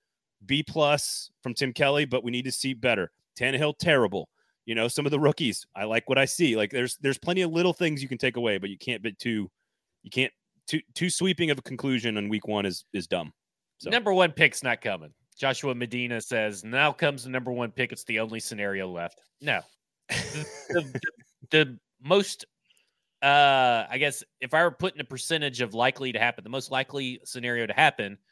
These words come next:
Speaker 2: is that they're mediocre and it's gonna be the eleventh or eleventh through fifteenth pick.
Speaker 1: Yep, yep.
Speaker 2: That is
Speaker 1: And,
Speaker 2: the
Speaker 1: and,
Speaker 2: likeliest
Speaker 1: and
Speaker 2: right
Speaker 1: my
Speaker 2: now.
Speaker 1: offici-, my official prediction was that they are gonna lose the division by a tiebreaker or a half a game or a one game, uh,
Speaker 2: I don't
Speaker 1: to the
Speaker 2: know.
Speaker 1: Jacksonville
Speaker 2: We'll,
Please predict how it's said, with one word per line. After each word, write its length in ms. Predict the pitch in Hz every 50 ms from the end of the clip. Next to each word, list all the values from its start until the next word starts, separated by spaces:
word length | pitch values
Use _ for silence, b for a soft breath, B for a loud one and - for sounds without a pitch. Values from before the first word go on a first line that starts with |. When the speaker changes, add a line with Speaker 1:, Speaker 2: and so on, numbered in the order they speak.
| _ _ _ _ _ -
Speaker 2:
is 120 | 131 135
that 140 | 135 147 -
they're 140 | 143 139 139
mediocre 720 | 135 143 147 139 139 139 139 143 139 - - 117 113 107
and 100 | 107 107
it's 120 | 104 92 -
gonna 140 | - -
be 140 | 107 95 110
the 140 | 107 104 107
eleventh 440 | 104 104 104 107 110 107 98 101 -
or 100 | 107 95 - _ _ _ - -
eleventh 360 | 113 110 127 131 98 - -
through 120 | - 117 98
fifteenth 400 | - 113 101 - - 104 95 87 _
pick. 100 | - 107
Speaker 1:
Yep, 120 | 120 113 - _ _ _ _ _ _ -
yep. 120 | 117 110
Speaker 2:
That 140 | 98 127 131
is 120 | 135 117 117
Speaker 1:
And, 80 | 117 113
Speaker 2:
the 60 | 123
Speaker 1:
and, 140 | 120 120 113
Speaker 2:
likeliest 720 | 113 151 160 - - 131 120 - - 87 - - - - - _ _ _ _ _ _ _ -
Speaker 1:
and 160 | 123 120 123 101
Speaker 2:
right 100 | 104 101
Speaker 1:
my 100 | 120 120 120
Speaker 2:
now. 40 |
Speaker 1:
offici-, 320 | 120 - 151 151 - 151 -
my 160 | 127 131 131
official 300 | 127 - 160 147 - 143
prediction 360 | 123 151 143 139 - - 123
was 160 | 113 107 98
that 120 | 98 101 -
they 120 | 113 110 107
are 60 | 101
gonna 180 | 104 104 104
lose 220 | 98 104 110 110 101
the 80 | 117
division 380 | 107 110 101 104 101 95 104 101
by 180 | 98 98 95 92
a 40 |
tiebreaker 520 | 90 - 110 110 107 120 117 107 120 113 107
or 140 | 98 101 98
a 40 | 92
half 220 | - 110 107 -
a 60 | 107
game 280 | 95 98 98 95 92 95
or 80 | 90 90
a 40 | 90
one 180 | 90 98 98 95
game, 320 | 92 92 90 90 90 87 b b b b b b b _
uh, 40 | 90
Speaker 2:
I 240 | 90 90 87 87 90
don't 100 | 104 120
Speaker 1:
to 60 | 123
the 60 | 127 135
Speaker 2:
know. 40 | 135
Speaker 1:
Jacksonville 240 | 127 104 104 147 147
Speaker 2:
We'll, 200 | 101 98 101